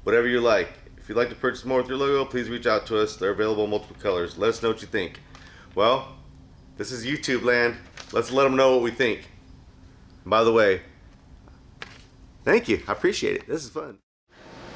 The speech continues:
So I guess this gain and this volume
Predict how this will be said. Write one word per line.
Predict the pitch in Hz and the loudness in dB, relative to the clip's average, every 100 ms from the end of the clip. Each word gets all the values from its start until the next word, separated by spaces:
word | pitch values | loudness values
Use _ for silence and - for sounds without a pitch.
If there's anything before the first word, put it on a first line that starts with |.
| - | -8
So | - | 0
I | 127 | 2
guess | 175 180 | 4 4
this | 160 - - 95 | 2 0 -4 0
gain | 117 131 139 165 - - - | 4 6 4 2 -4 -14 -8
and | 107 104 | -4 -2
this | 92 | -2
volume | 90 113 131 120 101 98 | 2 4 4 4 4 2